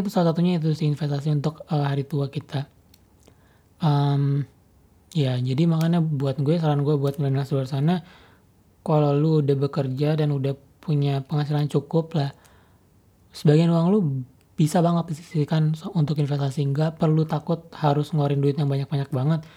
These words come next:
Karena investasi sekarang tuh udah bisa dimulai dari seratus ribu. Dan itu udah di in-, instrumen yang pasar modal. So, there are a lot of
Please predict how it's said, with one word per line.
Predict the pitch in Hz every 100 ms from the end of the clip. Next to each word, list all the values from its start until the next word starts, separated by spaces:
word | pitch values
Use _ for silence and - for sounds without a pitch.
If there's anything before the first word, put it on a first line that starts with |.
| - - _ -
Karena | 180 165
investasi | 160 151 156
sekarang | 160 147 151 156
tuh | 180
udah | 151
bisa | 135 160
dimulai | 143 143 143
dari | 139
seratus | 139 139 131 151
ribu. | 139 139 139 - - - _ _ _ _ -
Dan | 143
itu | 139 139 160
udah | 147
di | 147
in-, | 147 - 160
instrumen | 143 175 143 139
yang | 135
pasar | 135 135 135
modal. | 139 135 135 139 - _ _ _ _ _ - _ _ _ -
So, | 151 139 139 - _ _ -
there | 151 190
are |
a | 190
lot | 170
of | 160